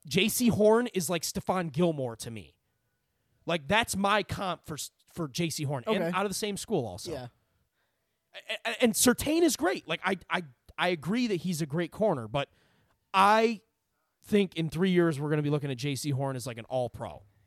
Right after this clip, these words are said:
Speaker 2: Yes. So I think that's enough about <laughs> J C Horn.
Speaker 1: Can I keep going, honestly? No, I'm serious. Can I keep going?
Speaker 2: We could talk about him all day.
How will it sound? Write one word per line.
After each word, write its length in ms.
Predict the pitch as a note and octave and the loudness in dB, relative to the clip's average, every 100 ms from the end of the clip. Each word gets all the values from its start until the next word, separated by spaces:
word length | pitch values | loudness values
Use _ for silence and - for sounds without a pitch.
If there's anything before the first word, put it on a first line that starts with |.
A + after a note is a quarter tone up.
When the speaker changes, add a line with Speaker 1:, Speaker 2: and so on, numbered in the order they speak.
| _ _ | _ _
Speaker 2:
Yes. 580 | F3 D3+ B2 - - - _ _ _ - | -4 -4 -4 -12 -16 -20 _ _ _ -10
So 420 | - A#3+ A#3 A3 _ | 2 4 4 2 _
I 80 | A3+ | 0
think 140 | B3+ | 0
that's 160 | G3+ F3 | -2 -6
enough 280 | D3 B2+ C#3 - _ _ _ | -8 -8 -10 -18 _ _ _
about 360 | E3+ D#3+ C#3 | -8 -6 -8
<laughs> 20 | D3 | -6
J 200 | F#3 F3 | -4 -4
C 180 | F#3 | -4
Horn. 200 | G#3 G3 | 0 4
Speaker 1:
Can 100 | F3+ | 6
I 100 | B3 | 8
keep 240 | - C#4+ G3+ | 8 8 8
going, 300 | A3 A3 A3 | 8 8 6
honestly? 540 | F#3 F#3+ G3 A3 G#3+ G#3+ - | 6 4 4 4 2 0 -4
No, 120 | G#3+ A3 | 4 4
I'm 120 | F3+ | 4
serious. 400 | - F#3+ D3+ C3 | 2 2 0 -2
Can 120 | E3 | -4
I 20 | |
keep 180 | D#3+ D#3+ | -4 -4
going? 220 | C#3+ C#3 | -4 -2
Speaker 2:
We 60 | A3 | -2
could 120 | C4 | 0
talk 140 | A#3 G#3+ | 0 0
about 140 | G3 | 0
him 80 | E3 | 0
all 80 | D#3 | -2
day. 280 | E3+ D#3 | 0 -2